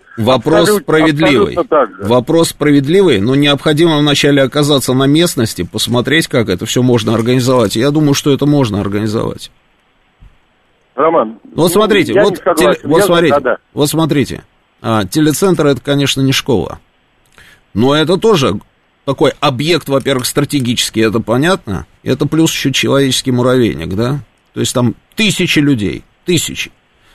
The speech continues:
Speaker 2: Угу.
Speaker 1: И что сделали? А, вот относительно недавно. А С К три, А С К один. Вот стояли здания, да, на Королева.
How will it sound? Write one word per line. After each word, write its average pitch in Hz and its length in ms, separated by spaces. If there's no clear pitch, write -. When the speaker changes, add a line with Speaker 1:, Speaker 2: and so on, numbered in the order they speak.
Speaker 2:
Угу. 120 300
Speaker 1:
И - 80
что 233 220
сделали? 120 500
А, 107 440
вот 190 180
относительно 233 640
недавно. 185 640
А 170 120
С - 160
К 247 160
три, 233 240
А 208 180
С 151 80
К 175 160
один. 90 380
Вот 208 220
стояли 214 400
здания, 120 500
да, 180 280
на 160 160
Королева. 120 640